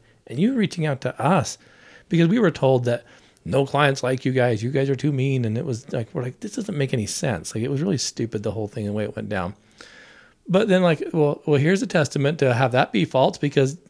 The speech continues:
Janelle's asking us to come be part of her, you know, her, her service project. So she likes us at least, right? <laughs> And so it's kind of funny 'cause I'm like, "Wait a minute." It boils down to stupid or liar,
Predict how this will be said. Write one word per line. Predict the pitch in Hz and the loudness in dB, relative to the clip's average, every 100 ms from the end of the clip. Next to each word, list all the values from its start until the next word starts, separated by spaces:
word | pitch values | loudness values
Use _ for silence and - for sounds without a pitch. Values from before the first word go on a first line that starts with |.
| _ 165 | _ -2
Janelle's | 131 175 262 | 0 2 2
asking | 131 127 143 | 2 0 -2
us | 143 | -2
to | - | -4
come | - 170 160 | 0 2 2
be | 170 | 0
part | - - 143 180 | -2 0 2 2
of | 165 | -4
her, | - 135 120 131 170 - _ _ - | -4 2 4 4 0 -10 _ _ -8
you | 127 | -4
know, | 131 165 - | -2 -2 -4
her, | 143 - | -4 -2
her | 143 165 165 | -2 -2 -2
service | - 226 - | -4 -6 -8
project. | - 156 113 107 110 - - _ _ _ | -6 -2 -2 -4 -8 -8 -18 _ _ _
So | - | -4
she | 151 - 294 | -4 2 4
likes | 381 - - | 4 0 -4
us | 170 - | -2 -2
at | 165 | 0
least, | 233 269 - | 0 -2 -2
right? | 135 254 330 - | -2 -2 -2 2
<laughs> | 196 185 - - - - | 4 4 2 -16 -16 -4
And | 185 | 0
so | 190 | 0
it's | 180 | 0
kind | 190 220 | -2 -2
of | 247 | -2
funny | 202 226 | -2 -2
'cause | - | 0
I'm | 170 | 0
like, | 156 143 - | 0 -2 -4
"Wait | 170 165 | -2 0
a | 147 | 0
minute." | 120 110 - _ _ _ _ _ _ - - | 0 -2 -6 _ _ _ _ _ _ -16 -8
It | 143 | 0
boils | 151 151 | 2 2
down | 147 135 127 | 2 0 0
to | 127 117 120 | -2 -4 -4
stupid | - - 151 143 | -6 -2 0 0
or | 120 | 0
liar, | 120 120 120 117 110 | 0 0 0 0 -4